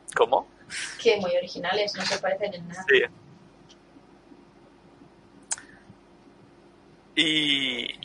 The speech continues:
Speaker 1: los tenemos ahí. Eh, acabáis de ver esas visiones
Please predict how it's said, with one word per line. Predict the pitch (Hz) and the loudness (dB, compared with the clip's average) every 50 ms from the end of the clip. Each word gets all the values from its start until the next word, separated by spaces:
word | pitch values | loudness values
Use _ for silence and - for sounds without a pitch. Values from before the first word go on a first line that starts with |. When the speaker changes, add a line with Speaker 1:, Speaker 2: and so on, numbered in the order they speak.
| - - - | -12 -2 0
Speaker 1:
los | 143 139 - | 2 4 6
tenemos | - 190 175 143 123 - - | 6 6 6 4 2 0 -2
ahí. | - - - - - - - - - - - - - - - - - - - | -4 -4 -6 -12 -20 -20 -20 -20 -20 -20 -20 -20 -20 -20 -20 -20 -20 -10 -4
Eh, | 135 147 139 139 135 131 131 127 127 117 | 0 4 6 6 8 8 8 8 6 6
acabáis | - 120 - - 127 131 135 127 | 2 0 2 4 4 4 4 4
de | 143 135 | 6 6
ver | 135 135 127 | 6 4 4
esas | 127 - 139 123 127 | 2 -2 -4 -4 -4
visiones | 131 - - 175 185 202 202 214 240 269 262 - - - - | -6 0 4 4 4 4 4 0 -4 -6 -10 -12 -14 -14 -14